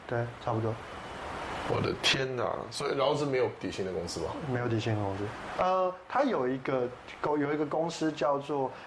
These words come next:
Speaker 1: 你达到那个，那个门槛，那个门槛是多少？我想一下，你达到，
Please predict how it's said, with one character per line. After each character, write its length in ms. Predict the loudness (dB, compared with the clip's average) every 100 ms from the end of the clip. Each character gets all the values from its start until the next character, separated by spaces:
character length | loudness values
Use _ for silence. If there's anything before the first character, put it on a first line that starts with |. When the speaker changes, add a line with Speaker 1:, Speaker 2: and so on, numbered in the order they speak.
| -4
Speaker 1:
你 180 | -2
达 340 | 0 2 4 4
到 240 | 4 4
那 160 | 2 0
个， 320 | 0 0 -2 -6 -4
那 180 | 0 0
个 260 | 2 0 0
门 260 | -2 0 0
槛， 240 | 0 -2 -4 -12 -14 -12 -6
那 100 | 0
个 120 | 0
门 260 | 2 0 0
槛 260 | -2 -2
是 160 | -2 -4
多 220 | -2 -2
少？ 180 | -2 -2 0
我 60 |
想 200 | 0 0
一 40 | 0
下， 160 | -2 -4 -6 -4 -2
你 160 | 0 -2
达 300 | 2 2 2
到， 440 | 4 4 4 4